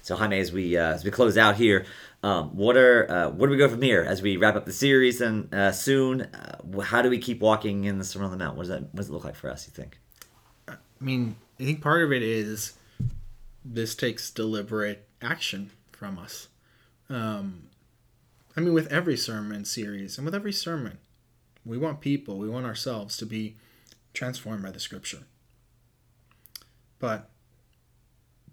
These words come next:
Speaker 2: and we've sought that here, and we've invited people to engage in that here. Um,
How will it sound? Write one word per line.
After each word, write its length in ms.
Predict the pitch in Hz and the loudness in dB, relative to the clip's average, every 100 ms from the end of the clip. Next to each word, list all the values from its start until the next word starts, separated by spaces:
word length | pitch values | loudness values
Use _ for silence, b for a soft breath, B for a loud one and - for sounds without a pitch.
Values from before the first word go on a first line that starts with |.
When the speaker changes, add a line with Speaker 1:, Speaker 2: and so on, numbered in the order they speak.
| _ - | _ -4
Speaker 2:
and 120 | 151 | 2
we've 160 | 160 165 | 2 2
sought 280 | 180 196 190 | 2 0 0
that 200 | 110 104 | -2 -2
here, 320 | 143 110 98 | -2 -2 -4
and 140 | 110 | -8
we've 160 | 117 110 | -8 -6
invited 440 | 110 123 151 143 | -2 0 2 0
people 240 | - 117 117 | -4 -8 -8
to 140 | 113 | -8
engage 400 | 107 101 110 110 | -8 -6 -8 -6
in 120 | 110 | -8
that 180 | 101 92 | -10 -12
here. 400 | - 113 98 - b b b b b _ | -8 -8 -8 -10 b b b b b _
Um, 600 | 127 117 110 104 98 98 | -8 -6 -4 -6 -8 -12